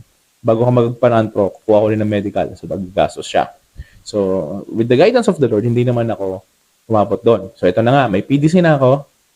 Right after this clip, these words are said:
Ah, take note, walang licensing sa Marikina. Dalawa lang po ang alam kong nagla-license sa mga pinagtanungan ko sa mga, ah, mga kilala ko nagpa-license.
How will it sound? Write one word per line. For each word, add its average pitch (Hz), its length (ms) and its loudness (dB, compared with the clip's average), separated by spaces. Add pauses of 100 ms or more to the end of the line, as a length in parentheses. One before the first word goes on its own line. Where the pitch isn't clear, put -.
(1080)
Ah, 131 160 4
take 185 240 0
note, 170 400 0
walang 185 640 4 (400)
licensing 143 960 2 (320)
sa 127 400 2
Marikina. 110 560 -2 (720)
Dalawa 120 400 2
lang 127 80 0
po 131 160 2
ang 131 80 -6
alam 113 240 2
kong 117 320 0
nagla-license 101 560 -2
sa - 80 -10
mga 98 240 -2
pinagtanungan 104 560 -6
ko 98 80 -20
sa - 80 -20
mga, 95 320 -10 (480)
ah, 98 160 0
mga 95 180 -4 (140)
kilala 95 320 -2
ko 95 40 -4 (120)
nagpa-license. 92 720 -4